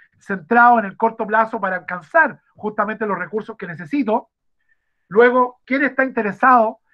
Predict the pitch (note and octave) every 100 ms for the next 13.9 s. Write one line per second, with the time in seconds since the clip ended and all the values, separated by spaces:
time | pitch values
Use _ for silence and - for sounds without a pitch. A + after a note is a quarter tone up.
0 | _ - F#3 G3 F#3 A#3 C4+ - G3 F3+
1 | F#3 F3+ C4+ A#3+ G3+ A3+ C4 _ _ _
2 | _ - G3 B3+ B3+ B3 A#3+ B3 G#3+ F#3
3 | C4+ C4 A3 - _ _ _ G#3 G#3+ B3
4 | C#4 D4+ _ G3 G#3+ G#3+ G3+ A#3+ A#3 G3
5 | D3 F3+ A3 B3 _ _ _ - A3 A3
6 | A3 A3 A3+ A#3 - _ _ _ F3 F3
7 | F#3 F3+ - D#4+ C4+ G#3 G#3 G3+ A3 A3
8 | G#3 G3+ G3+ G3 A3+ A3+ C4+ C#4+ _ _
9 | - B3 D4+ - _ _ _ _ _ _
10 | _ _ _ D#3 C#3+ F#3 G3+ G3+ A#3 A#3+
11 | - _ _ _ _ B3 - F#3+ F#3+ A#3+
12 | A#3+ A#3 C#4+ C#4+ F3+ E3 E3+ - F3+ G3
13 | G3 A#3+ A#3+ A3+ G#3+ C4 C#4+ - E4+